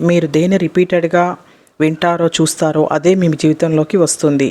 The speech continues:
దీనితో మీ విలువైన సమయం మిగులుతుంది మరియు మీ మనసులో పాజిటివ్ శక్తి ప్రేరేపించబడుతుంది. మరి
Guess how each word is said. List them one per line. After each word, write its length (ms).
దీనితో 380
మీ 180
విలువైన 400
సమయం 380
మిగులుతుంది 640
మరియు 320
మీ 160
మనసులో 540
పాజిటివ్ 580
శక్తి 400
ప్రేరేపించబడుతుంది. 1040
మరి 260